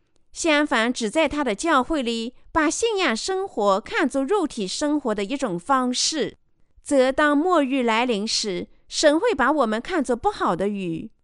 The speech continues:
我担心你们的结局像这些人一样。换句话说，我要你们有信仰，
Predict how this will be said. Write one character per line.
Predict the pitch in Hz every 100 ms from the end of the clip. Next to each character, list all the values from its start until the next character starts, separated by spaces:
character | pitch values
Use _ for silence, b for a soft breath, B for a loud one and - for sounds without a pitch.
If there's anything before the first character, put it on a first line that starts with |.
| _ _ _ _
我 | 262 269
担 | 233 311 320
心 | 359 330
你 | 285
们 | 202
的 | 220
结 | 247 226 226
局 | 285 - 208 196
像 | 226 427 392
这 | 320 453
些 | 381 302
人 | 208
一 | 185 190
样。 | 233 202 151 - _ _ _ _
换 | - 466
句 | 370 349
话 | 381 294
说， | - 349 359 - _ -
我 | 302
要 | 320 453 440
你 | 302
们 | 233 247 277
有 | 226
信 | 175 - 440 440 262
仰， | 247 180